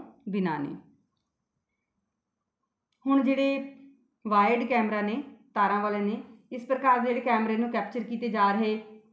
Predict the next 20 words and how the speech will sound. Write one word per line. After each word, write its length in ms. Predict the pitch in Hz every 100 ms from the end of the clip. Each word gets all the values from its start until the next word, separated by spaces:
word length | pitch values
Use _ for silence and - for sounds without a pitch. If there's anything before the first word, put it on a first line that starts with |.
| 220
ਵੀਡੀਓ 320 | 226 240 269
ਸਿਗਨਲ 380 | 269 233 233 233
ਨੂੰ 140 | 233
ਡੀ 160 | 214 226
ਵੀ 120 | 220
ਆਰ 180 | 214 202
ਤੱਕ 220 | 208 -
ਤਾਰ 300 | 214 196 180
ਦੇ 100 | 185
ਮਾਧਿਅਮ 340 | 196 180 208 202
ਰਾਹੀਂ 280 | 190 262
ਭੇਜ 280 | 294 233 202
ਦਿੰਦੇ 200 | 190 170
ਨੇ। 160 | 156 160 - - _ _ _
ਤੇ 100 | 285
ਇਹ 200 | 277 285
ਕੰਮ 360 | 277 233 233 240 -
ਜਿਹੜਾ 400 | 220 247 277 285 285 - -
ਕੈਮਰਾ 420 | 247 208 220 226
ਹੈ 220 | 202 175